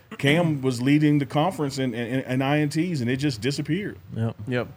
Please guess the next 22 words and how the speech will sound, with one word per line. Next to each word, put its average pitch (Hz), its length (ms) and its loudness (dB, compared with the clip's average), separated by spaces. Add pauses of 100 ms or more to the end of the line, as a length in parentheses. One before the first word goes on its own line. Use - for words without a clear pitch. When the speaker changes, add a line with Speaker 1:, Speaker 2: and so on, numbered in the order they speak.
(280)
Speaker 3:
And 135 100 0
Speaker 1:
Just 156 120 4
Speaker 3:
he - 20 2
was, 143 160 2
Speaker 1:
disappeared. 139 300 -4
Speaker 3:
he 131 100 -2
obviously 120 340 -2
wasn't 117 220 -4
out 110 140 -2
there 113 120 -2
last 110 280 -2
game, 110 220 -6
which, 110 220 -10 (200)
which 107 180 -8
hurt. 135 280 -2 (520)
Um, 98 480 -4 (720)
and 156 100 2
that 175 140 0
kinda 202 180 2
goes 151 280 -2
back 131 300 -2
to, 135 340 -2